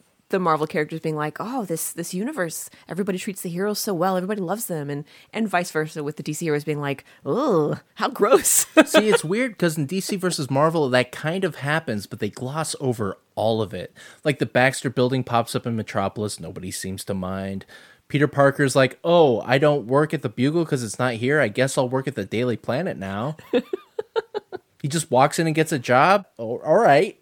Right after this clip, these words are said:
Speaker 1: Yeah. And I think Busiek is an excellent enough writer to be able to illustrate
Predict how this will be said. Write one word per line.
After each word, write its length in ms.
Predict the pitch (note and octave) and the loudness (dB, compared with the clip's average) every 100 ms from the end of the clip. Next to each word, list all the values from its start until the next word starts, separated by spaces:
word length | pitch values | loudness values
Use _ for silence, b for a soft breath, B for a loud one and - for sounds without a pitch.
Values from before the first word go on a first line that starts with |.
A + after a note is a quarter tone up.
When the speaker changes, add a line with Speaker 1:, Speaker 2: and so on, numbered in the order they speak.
| - | -16
Speaker 1:
Yeah. 240 | A#3+ - - B B - | -14 -14 -18 B B -6
And 120 | C4 | -4
I 60 | C#4 | -4
think 320 | E4 F4+ - | -4 -6 -4
Busiek 540 | G#3 C#4 - A#3+ A#3+ | -4 -2 -2 -2 -4
is 420 | - G3 G3+ - - | -4 -2 -2 -6 -8
an 100 | G#3+ | -6
excellent 480 | C4+ - - A3+ - | -6 -8 -4 -4 -2
enough 280 | F#3+ F3+ - | -4 -4 -2
writer 440 | F3+ E3 D#3+ F#3+ _ b b | -2 0 -2 -8 _ b b
to 80 | - | -4
be 40 | G#3 | -4
able 140 | F#3+ | -2
to 100 | - | -2
illustrate 580 | F3+ F3+ - E3+ D#3+ | -2 -2 -2 -2 -2